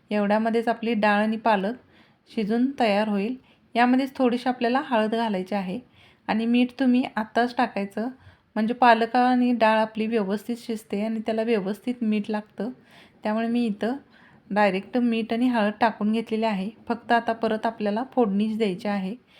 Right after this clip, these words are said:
परत मीठ वगैरे काही घालायचं नाही. याला आता आपण चार शिट्ट्या काढून घेऊयात. इथे बघा,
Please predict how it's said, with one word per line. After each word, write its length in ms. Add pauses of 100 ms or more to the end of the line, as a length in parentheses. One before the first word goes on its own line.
(280)
परत 240
मीठ 280
वगैरे 300
काही 340
घालायचं 420
नाही. 260 (1800)
याला 200
आता 200
आपण 280 (240)
चार 200
शिट्ट्या 300
काढून 380
घेऊयात. 280 (4000)
इथे 200
बघा, 300